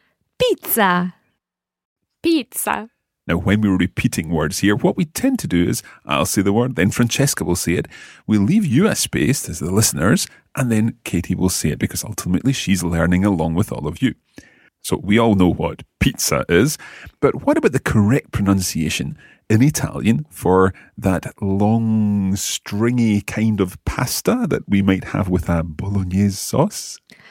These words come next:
Speaker 1: Hmm, I think you mean spaghetti?
Speaker 3: Let's hear it in real proper Italian accent.
Speaker 1: Spaghetti.
Speaker 2: Spaghetti.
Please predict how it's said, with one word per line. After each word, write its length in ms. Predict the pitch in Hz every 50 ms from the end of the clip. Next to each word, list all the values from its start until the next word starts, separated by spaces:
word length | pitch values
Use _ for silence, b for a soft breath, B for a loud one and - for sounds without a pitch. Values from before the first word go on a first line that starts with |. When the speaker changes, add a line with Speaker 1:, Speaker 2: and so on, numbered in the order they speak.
| B B B B _
Speaker 1:
Hmm, 840 | 208 196 190 190 190 185 180 180 180 175 175 175 175 180 185 185 185 190 - -
I 80 | 185
think 480 | 180 - - 202 190 196 202 196 - -
you 100 | 190 180
mean 480 | 185 190 190 185 185 185 180 180 202 196
spaghetti? 1080 | - - - - - - 208 202 202 220 220 233 233 _ - 330 330 349 359 359 - _ _ _ _ _ _ _ _ _ _ _ _
Speaker 3:
Let's 180 | 101 110 110
hear 160 | - - - 120
it 120 | - - _
in 380 | 101 98 104 101 101 101 101
real 500 | 110 120 131 135 131 131 131 127 127 120
proper 380 | 117 - - 127 127 - 127 120
Italian 420 | 117 - - 123 120 123 120 117
accent. 540 | 131 - - - - 190 208 190 196 - - b b b b b b _
Speaker 1:
Spaghetti. 1120 | _ - - - - _ 214 185 185 175 226 233 254 233 - _ - 214 196 180 180 170 170 - _ _ _ _ _ _ _ _ _ _ _ _ _ _ _ _ _ _ _ _ _ _ _ _ _ _ _ _ _ _ _ _ _ _ _ _ _ _ _ _ _ _
Speaker 2:
Spaghetti. 1200 | - - - - - - 202 202 202 196 220 254 262 208 - _ - - 190 185 180 180 185 190